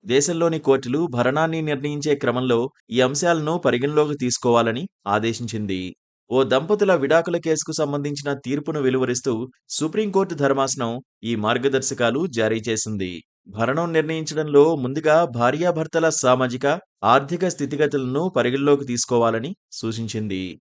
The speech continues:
మరోవైపు భవిష్యత్తులో భార్య, పిల్లల ప్రాథమిక అవసరాలపై అంచనాకు రావాలని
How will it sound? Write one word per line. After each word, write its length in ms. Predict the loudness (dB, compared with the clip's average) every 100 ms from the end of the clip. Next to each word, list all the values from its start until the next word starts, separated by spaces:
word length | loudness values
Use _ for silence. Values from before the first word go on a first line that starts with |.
| _ -4
మరోవైపు 500 | 0 2 2 0 -2
భవిష్యత్తులో 680 | 0 -2 -2 -6 -4 -4 -2
భార్య, 520 | 2 2 2 0 -2 0
పిల్లల 280 | -2 0 0
ప్రాథమిక 540 | 2 2 0 -4 0
అవసరాలపై 600 | 0 0 0 0 2 0 -2 -8 _ -6
అంచనాకు 480 | -4 -2 -2 0 2
రావాలని 480 | 4 4 2 -2